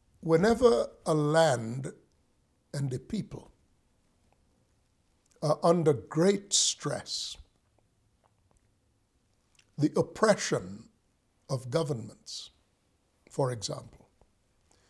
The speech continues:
the oppression of the ordinary people by governments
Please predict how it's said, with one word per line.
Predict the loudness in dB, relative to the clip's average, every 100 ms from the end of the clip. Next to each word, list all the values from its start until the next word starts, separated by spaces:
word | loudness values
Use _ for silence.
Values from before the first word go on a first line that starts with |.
| _ -2
the |
oppression | -2 4 4 4 0 -4
of | -4
the | -2
ordinary | 2 2 2 -2 -4
people | -6 -8 -8 -10
by | -8 -6
governments | -4 -4 -8 -18 -20 -20